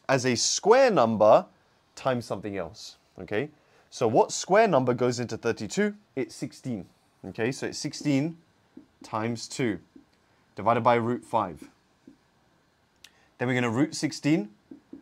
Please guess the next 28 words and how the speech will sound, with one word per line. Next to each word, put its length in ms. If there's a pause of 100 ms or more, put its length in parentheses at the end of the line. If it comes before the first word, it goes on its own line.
which 240
is 220 (100)
quattro, 680 (420)
and 120
then 60
we 80
get 160
root 240
two, 300 (1040)
all 140
divided 280
by 300 (240)
root 320
five. 380 (580)
Are 80
you 60
gonna 140
leave 140
your 120
answer 180
like 120
this? 280 (100)
I 80
hope 220
not. 260 (580)
We 80
don't 180
like 340